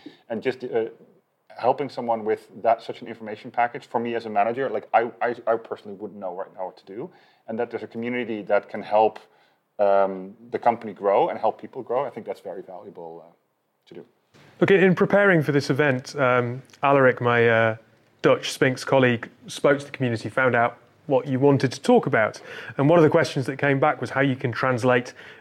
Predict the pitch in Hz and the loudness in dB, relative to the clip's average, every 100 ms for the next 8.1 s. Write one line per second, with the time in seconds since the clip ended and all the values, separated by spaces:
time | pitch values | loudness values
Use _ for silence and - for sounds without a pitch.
0 | _ 135 131 - 139 131 123 131 139 127 | _ 0 2 2 2 2 4 2 2 0
1 | - - 135 127 120 - 131 135 131 - | 0 0 0 0 -4 2 2 2 -2 -4
2 | 117 - 123 117 131 113 120 110 - 180 | -4 0 0 0 0 0 -4 -8 0 2
3 | 147 - 117 120 131 127 117 - 110 120 | 2 0 -8 -4 0 0 -2 -4 -6 -6
4 | 104 - - - - - 220 - 147 127 | -10 -16 -20 -20 -20 0 2 4 4 4
5 | 117 123 107 110 107 113 113 151 - 139 | 2 0 2 2 2 0 0 0 -2 2
6 | 131 135 151 143 160 151 147 180 143 127 | 4 4 2 2 4 2 4 2 2 2
7 | 127 131 160 170 156 156 160 147 139 139 | 4 4 4 4 4 4 4 4 4 2